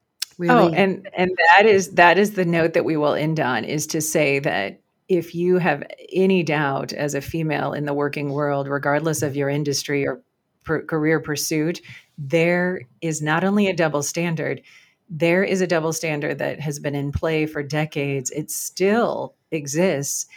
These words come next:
Speaker 1: And no amount of hashtag me too or educating the populace will change that, unfortunately, in many respects, because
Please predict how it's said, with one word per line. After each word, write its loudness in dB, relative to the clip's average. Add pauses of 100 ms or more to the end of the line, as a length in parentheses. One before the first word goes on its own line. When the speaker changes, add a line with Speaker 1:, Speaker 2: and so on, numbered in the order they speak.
(380)
Speaker 1:
And 0
no 2
amount 2
of -8
hashtag 0
me -4
too -4 (360)
or 0
educating -2
the -4
populace -2
will -2
change 0
that, 0
unfortunately, -4
in -4
many -6
respects, -4
because -4